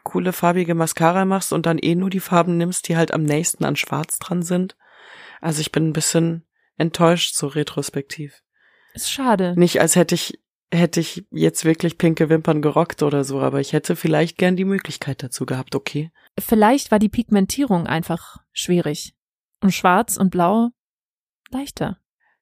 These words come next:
Speaker 1: Das, das Indigo-Blau wurde, wurde bereits, ähm, über Handelswege be-, <laughs> be-, beschafft und ausgehandelt, wohingegen das seltene Electric Pink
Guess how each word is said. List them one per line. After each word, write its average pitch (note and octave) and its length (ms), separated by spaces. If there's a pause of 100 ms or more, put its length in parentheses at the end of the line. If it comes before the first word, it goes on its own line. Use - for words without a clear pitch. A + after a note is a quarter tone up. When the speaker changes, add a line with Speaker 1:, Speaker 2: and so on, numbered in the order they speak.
(100)
Speaker 1:
Das, - 340
das - 220
Indigo-Blau F3+ 1040
wurde, E3+ 560
wurde E3 320
bereits, D#3 720
ähm, D3+ 420
über D3+ 520
Handelswege E3 1040 (640)
be-, D#3+ 220
<laughs> - 320
be-, - 80 (200)
beschafft F3 460
und D#3 120
ausgehandelt, E3+ 680 (640)
wohingegen E3+ 720
das - 400 (920)
seltene E3+ 600
Electric E3 520
Pink - 260